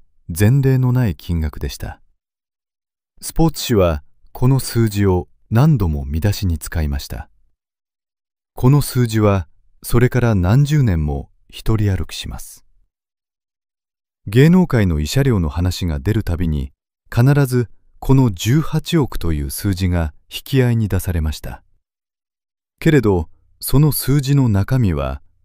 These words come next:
現金ではありません。家です。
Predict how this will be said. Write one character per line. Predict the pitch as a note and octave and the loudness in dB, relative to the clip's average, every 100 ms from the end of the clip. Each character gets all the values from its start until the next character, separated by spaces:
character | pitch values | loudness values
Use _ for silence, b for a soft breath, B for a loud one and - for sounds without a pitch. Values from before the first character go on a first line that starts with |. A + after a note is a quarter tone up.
| _ | _
現 | G2 A#2 C#3 | 0 2 2
金 | D#3 A2+ | 0 0
で | D2 | 0
は | A#1+ A1+ | -6 -8
あ | |
り | B1+ | -6
ま | C#2+ | -6
せ | - C#2 | -6 -8
ん。 | - _ _ _ _ _ _ _ _ _ _ _ _ - | -10 _ _ _ _ _ _ _ _ _ _ _ _ -10
家 | G2+ G#2 F#2+ | 0 0 0
で | C#2+ | -4
す。 | - - | -12 -18